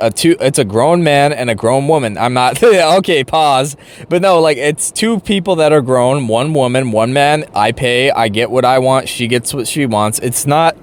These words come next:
it's simply a business transaction, and that's really how you should look at it. It's simply N-, just, it's not supposed to be this glorified, "Oh, it's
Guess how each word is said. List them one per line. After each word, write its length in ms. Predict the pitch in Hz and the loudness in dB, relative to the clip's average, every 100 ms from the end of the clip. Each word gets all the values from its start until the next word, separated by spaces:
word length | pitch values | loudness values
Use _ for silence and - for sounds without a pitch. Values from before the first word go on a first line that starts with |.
| - - - - | -20 -20 -16 -4
it's 200 | 143 - | -4 0
simply 360 | 233 214 233 | -2 0 2
a 60 | 202 | 2
business 480 | 156 208 175 139 - | 2 2 2 -4 -4
transaction, 720 | 131 113 101 98 95 110 107 | -2 -2 -2 -4 -4 -10 -10
and 300 | - 113 123 | -6 -2 0
that's 420 | 147 185 233 185 | 0 0 -2 0
really 380 | 180 151 196 220 | 0 2 4 4
how 100 | 165 | 4
you 120 | 170 | 2
should 180 | 165 - | 0 -4
look 200 | - 107 | -4 -2
at 140 | 113 101 | -2 -2
it. 100 | 107 | -4
It's 180 | 127 | -6
simply 760 | - 147 151 160 156 143 139 127 - - - - | -6 -4 -4 -2 2 2 2 -2 -10 -20 -20 -14
N-, 240 | 123 123 113 | -6 -4 -4
just, 260 | 143 139 - - | -4 -4 -8 -6
it's 260 | - 135 - | -4 -4 -2
not 440 | 147 156 160 160 | 0 2 2 0
supposed 340 | - 175 180 - | -4 -2 -2 -2
to 40 | |
be 100 | 165 | -4
this 200 | 156 143 | -4 -6
glorified, 880 | 135 127 131 165 151 - 139 139 135 | -8 -4 2 2 2 2 2 2 0
"Oh, 360 | 139 165 151 135 | 0 2 2 2
it's 360 | 131 135 - | 0 -4 -8